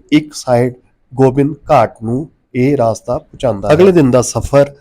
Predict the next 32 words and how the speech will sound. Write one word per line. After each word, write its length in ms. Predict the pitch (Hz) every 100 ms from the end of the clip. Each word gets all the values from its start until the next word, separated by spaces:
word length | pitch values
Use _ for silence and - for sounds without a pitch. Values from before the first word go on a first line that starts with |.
| _ _ -
ਆਪਾਂ 380 | 135 131 135 135 135 _ _ _ 123
ਗੋਬਿੰਦ 460 | 135 135 135 135 135 -
ਘਾਟ 280 | 131 107 -
ਤੋਂ 120 | 120
ਗੋਬਿੰਦ 300 | 120 120 117 -
ਧਾਮ 300 | 131 104 104
ਲਈ 240 | 110 110
ਰਵਾਨਾ 480 | 101 101 107 110 117
ਹੋਏ। 300 | 104 113 127 _ _ _ _ _ -
ਇਹ, 120 | 151 151 _ -
ਇਹ 200 | 156 185
ਰਸਤਾ 580 | 143 113 - 120 117 127 -
ਤੇਰਾਂ 260 | - 131 143
ਕਿਲੋਮੀਟਰ 540 | 139 123 117 113 107 104
ਦਾ, 320 | 113 113 117 _ _ -
ਜੋ 160 | 139 156
ਕਿ 180 | 135
ਚਾਰ 320 | 123 139 139 143
ਕਿਲੋਮੀਟਰ 640 | 135 117 113 110 117 123 120 _ _ -
ਵਹੀਕਲ 400 | 123 127 147 147
ਦੇ 140 | 147
ਵਿੱਚ 340 | 139 139 139 - _ _ -
ਅਤੇ 420 | 131 - 139 131 139 -
ਨੌ 220 | 131 156
ਕਿਲੋਮੀਟਰ 720 | 156 127 117 107 104 - 120 - 127
ਆਪਾਂ 280 | 120 135
ਨੂੰ 140 | 110 117
ਪੈਦਲ 460 | - 113 117 120 127 _ _ _ -
ਤੈਅ 160 | 131
ਕਰਨਾ 320 | 120 117 110 107
ਪੈਂਦਾ 400 | 107 104 104
ਹੈ। 100 | 101